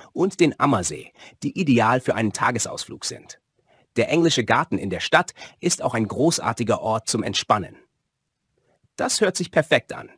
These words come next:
Ich liebe es, in der Natur zu sein. Dann wirst du München lieben. Die Möglichkeiten für Outdoor-Aktivitäten sind nahezu unbegrenzt. Ich bin wirklich beeindruckt von München.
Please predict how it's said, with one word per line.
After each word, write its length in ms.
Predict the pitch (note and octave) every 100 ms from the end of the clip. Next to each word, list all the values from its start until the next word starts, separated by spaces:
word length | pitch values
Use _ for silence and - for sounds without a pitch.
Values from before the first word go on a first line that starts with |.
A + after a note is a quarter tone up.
| _ -
Ich 200 | A#2+ A2
liebe 300 | D3 G3 A2
es, 160 | G#2
in 140 | - G#2
der 100 | G2
Natur 340 | - - A2
zu 120 | -
sein. 240 | D#2 - - _ _ _ _ _ _ _ _ _ _ _ _ _ _
Dann 380 | - C3+ F#3+ D3
wirst 260 | D#3 - C3+
du 80 |
München 480 | B2+ A2 C#3 - F#2
lieben. 480 | D2+ D2 C2+ - - _ _ _ _ _ -
Die 80 | A#2
Möglichkeiten 680 | C3 F#3+ E3 - B2 A2
für 160 | - -
Outdoor-Aktivitäten 960 | D#3 - A2 - - G2 - A2+ -
sind 220 | G#2 G#2+ G2+
nahezu 560 | A2 C#3 - C#3 - -
unbegrenzt. 840 | B2+ G2 E2+ D2 - - - - _ _ _ _ _ _ _ _ _ _ _ _ _
Ich 160 | - -
bin 180 | G#2+ G2
wirklich 320 | - E3 -
beeindruckt 540 | A#2 G#2+ A#2 A2 G#2+
von 140 | - F2
München. 380 | G2+ G#2+ -